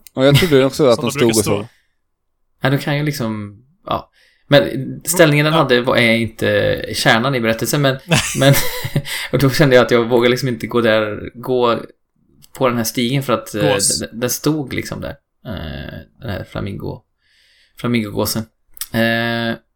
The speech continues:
Speaker 3: och min, min familj stod på andra sidan och, och var så här: "Ja, men kom igen nu, kom, det är ingen fara, jag kan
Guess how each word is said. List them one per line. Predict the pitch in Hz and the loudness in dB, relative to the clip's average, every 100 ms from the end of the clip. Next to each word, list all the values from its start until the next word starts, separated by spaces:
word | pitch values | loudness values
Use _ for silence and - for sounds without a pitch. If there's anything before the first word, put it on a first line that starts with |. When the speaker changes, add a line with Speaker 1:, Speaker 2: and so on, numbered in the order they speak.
| _ _ _ _ | _ _ _ _
Speaker 3:
och | 123 120 123 | 2 4 2
min, | 120 117 - | 0 0 -4
min | - 117 | -6 -4
familj | 117 123 120 | -2 0 0
stod | 123 113 | -2 0
på | |
andra | 113 | 0
sidan | 107 131 123 143 | 0 -2 0 2
och, | 123 - 113 | 0 0 -2
och | 110 | 0
var | 107 | 0
så | 104 | -2
här: | 113 | -2
"Ja, | |
men | 135 | -2
kom | - 147 | -2 0
igen | 147 143 | 2 2
nu, | 135 123 | 2 0
kom, | - 147 139 | 0 0 0
det | 127 | -2
är | |
ingen | 127 | -4
fara, | 120 127 113 113 | -2 0 2 2
jag | |
kan | 113 | 0